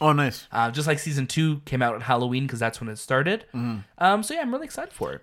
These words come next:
Speaker 1: Yeah, um, I'm, I love Stranger Things, and
Speaker 2: Mm-hmm.
Speaker 1: I, and definitely this is gonna be one that I'm gonna be watching as soon as it comes out.
Speaker 2: Um, how did, uh, where are you with Stranger Things now in terms of, like, uh, did you have a preference of season one, season two?
Speaker 1: I like season one more.
Speaker 2: Yeah, season one I think was the more complete, uh,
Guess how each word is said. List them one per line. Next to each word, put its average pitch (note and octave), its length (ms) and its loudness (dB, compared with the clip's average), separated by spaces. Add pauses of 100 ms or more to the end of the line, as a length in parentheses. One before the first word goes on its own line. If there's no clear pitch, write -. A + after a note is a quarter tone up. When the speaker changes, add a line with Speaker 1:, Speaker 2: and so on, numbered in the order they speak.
Speaker 1:
Yeah, A3+ 200 4
um, C#3 300 4
I'm, C3+ 240 -2
I A#2 80 -2
love A#2 280 0
Stranger C3 280 -4
Things, D3 340 -6
and A2 120 -2
Speaker 2:
Mm-hmm. G#2+ 80 -2
Speaker 1:
I, G#2+ 320 -4
and G#2+ 100 -6
definitely A#2 300 -4
this G#2 100 -8
is A2 60 -10
gonna G#2+ 100 -8
be G#2+ 60 -6
one G#2 160 -6
that G#2 100 -4
I'm G#2 60 -6
gonna G2+ 100 -6
be G2+ 60 -10
watching G2+ 260 -8
as G2 60 -8
soon G#2+ 140 -8
as G2+ 40 -8
it G#2+ 60 -10
comes A2 160 -6
out. F3 260 -2
Speaker 2:
Um, B2+ 460 2
how F3+ 180 4
did, A#3+ 220 2
uh, E3+ 340 4 (220)
where G3+ 260 4
are A#3 40 4
you A3+ 160 0
with A3 80 -2
Stranger F#3 260 -2
Things E3+ 200 -2
now D3+ 140 2
in C3+ 60 0
terms C3+ 260 -2
of, A#2+ 140 -2
like, A2 240 -2
uh, F#2 280 -4
did C#3 120 -2
you E3 80 6
have E3 80 4
a C#3 80 4
preference D3 500 0
of B2+ 80 -8
season B2+ 240 -6
one, B2+ 160 -2
season G#2+ 300 -10
two? E3 260 2
Speaker 1:
I E3 40 8
like E3 120 6
season C#3+ 220 0
one A#2 140 -2
more. G2 260 -8
Speaker 2:
Yeah, A2 120 2
season F3+ 300 4
one F3 140 8
I D#3+ 80 8
think D3 180 0
was C3 120 2
the C3 60 -2
more B2 280 0
complete, A#2+ 580 -6
uh, F#2+ 280 -2